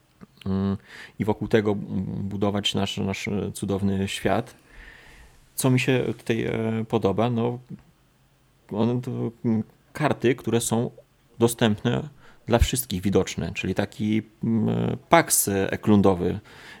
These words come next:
e, <laughs> parę lat, parę lat wcześniej wymyślony przez Zivela. Mm, bo zazwyczaj w tych, e,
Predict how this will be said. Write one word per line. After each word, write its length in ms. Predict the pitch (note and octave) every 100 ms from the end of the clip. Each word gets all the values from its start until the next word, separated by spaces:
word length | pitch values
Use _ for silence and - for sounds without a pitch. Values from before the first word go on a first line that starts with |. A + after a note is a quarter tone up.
| -
e, 640 | F2+ F#2 F#2 F#2+ F#2+ F2+ G2+ -
<laughs> 440 | F#2+ - G#2 G#2+ -
parę 160 | G#2+
lat, 220 | F#2+ F#2+ - F#2+ -
parę 160 | G2+ G2
lat 100 | G2
wcześniej 320 | - - F#2
wymyślony 440 | F#2 F#2 F#2+ F#2
przez 280 | F#2+ - G2 - - - - - -
Zivela. 480 | F#2+ G2 F2+ F2+ F2+ - - - - _
Mm, 560 | G2 F#2 F#2 F#2 F#2 F#2+ - _ _ _ _ _
bo 580 | A#2+ G2+ F#2+ F#2+ G2 - -
zazwyczaj 400 | G#2+ G2 A2 G#2+
w 40 | -
tych, 280 | G#2 -
e, 340 | G#2 G2 G2